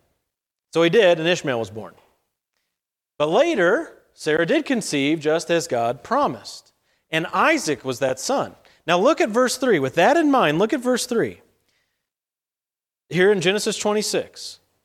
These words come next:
To Isaac, God says, "To you and to your descendants,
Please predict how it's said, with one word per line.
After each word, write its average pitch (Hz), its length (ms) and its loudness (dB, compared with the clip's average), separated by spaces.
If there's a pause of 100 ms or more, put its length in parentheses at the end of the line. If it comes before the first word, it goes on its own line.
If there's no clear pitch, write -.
(340)
To 302 380 4
Isaac, 208 920 0 (420)
God 214 420 2
says, 156 800 -2 (500)
"To 175 160 0
you 180 760 0
and 147 460 -2 (260)
to - 140 -4
your 147 460 2
descendants, 202 840 -2